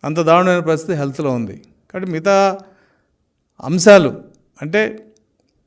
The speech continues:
పేమెంట్ విషయంలో ఈ రాష్ట్రంలో రోడ్ల దుస్థితి చూస్తే, రోడ్లు వేసే కాంట్రాక్టర్లందరూ కూడా తీర్మానం చేశారు,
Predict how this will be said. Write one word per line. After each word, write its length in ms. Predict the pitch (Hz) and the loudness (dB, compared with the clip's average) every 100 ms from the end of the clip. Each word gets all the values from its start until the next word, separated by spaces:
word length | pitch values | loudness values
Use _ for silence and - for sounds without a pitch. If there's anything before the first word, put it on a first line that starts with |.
| _ _ - | _ _ -4
పేమెంట్ 420 | 151 208 220 214 | 0 2 2 2
విషయంలో 880 | 196 190 190 180 175 185 208 - - - | 0 0 -2 -4 -2 -2 -2 -6 -14 -6
ఈ 120 | 139 | -4
రాష్ట్రంలో 1000 | 143 156 170 - 180 170 180 196 196 - _ _ _ _ _ _ _ _ _ - | 0 0 0 -2 -2 0 0 0 -4 -12 _ _ _ _ _ _ _ _ _ -8
రోడ్ల 380 | 123 180 185 196 | 0 2 2 0
దుస్థితి 460 | 170 170 180 156 | -2 -4 -6 -8
చూస్తే, 680 | 151 143 151 - 190 208 - - _ _ 131 | -10 -10 -10 -4 -4 -4 -10 -20 _ _ -2
రోడ్లు 320 | 160 185 185 | 0 0 0
వేసే 200 | 180 175 | 0 -2
కాంట్రాక్టర్లందరూ 880 | 170 151 165 165 160 156 151 143 143 | -2 -4 -2 -6 -6 -8 -8 -8 -10
కూడా 400 | 139 139 202 247 - | -8 -8 -8 -10 -4
తీర్మానం 320 | 185 208 196 | 0 4 4
చేశారు, 440 | 175 156 156 113 | 2 -2 -2 -6